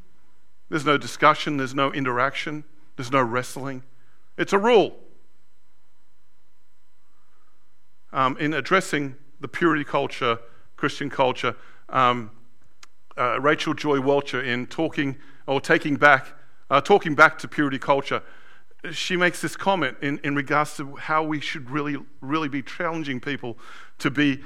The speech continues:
addressing this and talking this out. She goes, "When I taught high school English, students often asked what will be on the test, and they asked it so often that I stopped giving them tests and began only giving assigning essays and projects. This forced deeper thought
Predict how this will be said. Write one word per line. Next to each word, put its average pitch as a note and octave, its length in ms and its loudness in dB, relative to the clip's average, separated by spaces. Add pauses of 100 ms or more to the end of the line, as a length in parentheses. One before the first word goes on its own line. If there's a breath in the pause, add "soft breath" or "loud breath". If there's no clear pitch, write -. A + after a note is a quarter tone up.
(160 loud breath)
addressing D#3+ 460 6
this C3 140 -2
and C3+ 100 -6
talking E3 320 2
this B2+ 160 -2
out. D#3 160 8
She D3 80 -6
goes, C#3+ 180 2
"When F#3 100 0
I G#3 100 6
taught G#3 380 4 (300 loud breath)
high F3 220 8
school E3+ 400 -2
English, F3+ 400 0
students F3+ 400 -2
often D#3 260 2
asked C#3+ 380 4 (240 soft breath)
what G3+ 160 2
will F3 80 2
be D#3+ 160 6
on D3 100 6
the C3 80 0
test, - 520 2 (200 loud breath)
and D#3+ 140 2
they E3+ 100 8
asked G#3 300 8
it - 60 -10
so G#3+ 260 10
often F3 240 4
that D#3 100 4
I D#3 60 2
stopped D3+ 320 0
giving A#3 260 2
them C#3 140 2
tests C#3+ 400 0 (240 loud breath)
and E3+ 100 -2
began D#3+ 380 6
only G#3 400 4 (280 loud breath)
giving D#3+ 280 6
assigning F3+ 480 6
essays E3+ 560 4
and D3 160 -2
projects. E3 580 4 (300 soft breath)
This - 420 4
forced F3 720 0
deeper G#3+ 300 2
thought B2 400 -4